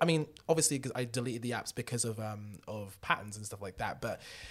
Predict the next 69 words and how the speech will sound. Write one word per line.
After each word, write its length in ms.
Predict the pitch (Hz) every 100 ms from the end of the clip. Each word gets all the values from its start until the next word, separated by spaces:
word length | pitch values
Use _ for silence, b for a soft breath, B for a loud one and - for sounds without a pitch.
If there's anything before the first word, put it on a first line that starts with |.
| B B B -
one 260 | 135 180 220
thing 100 | 214
I 60 |
did 120 | 190 156
realize 360 | 156 135 123
when 160 | 131 131
I 20 |
was 120 | 123
on 120 | 131
these 160 | 123 113 -
apps 340 | 156 113 -
is 160 | 131 110
that, 420 | 117 110 101 -
you 100 | 147
know, 200 | 131 110
they'd 360 | 98 135 131 131
kind 300 | - 190 190
of, 340 | 170 139 - -
it's 120 | 156
almost 140 | 254
like 140 | 240 165
a 40 |
gambling 540 | 127 135 202 247 262 262
game 340 | 269 269 269
in 120 | 240
a 40 | 247
weird 200 | 269 269
kind 160 | 269
of 100 | 262
way, 220 | 269 262
in 80 | 220
the 60 | 208
way 160 | 208
that 140 | 202 165
you 80 | 156
go 220 | 180 233
on 100 | 240
these 160 | 214
apps, 380 | 147 120 117 -
you 140 | 139 135
set 160 | 233
up 80 | 226
your 60 | 202
profile, 300 | 143 143 131
cool, 140 | 151
cool, 140 | 143
cool, 100 | 131
cool, 100 | 120 - 110 85 B B B B B -
cool. 80 | 165
Um, 380 | 160 156 156 - - -
and 80 | 185
I'm 60 | 196
not 100 | 311
even 120 | 254
talking 140 | 247
about 100 | 202
the 60 | 143
experiences 760 | - - 135 147 170 233 226 226
of, 200 | 143 120 -
of, 120 | 127
like, 240 | 131 - -
trash 340 | - 131 -
people. 440 | 143 151 202 247 - _ _ -
Th-, 120 | -
not 160 | 262 285
even 120 | 226
talking 160 | 170
about 180 | 131 -
that. 220 | 98 -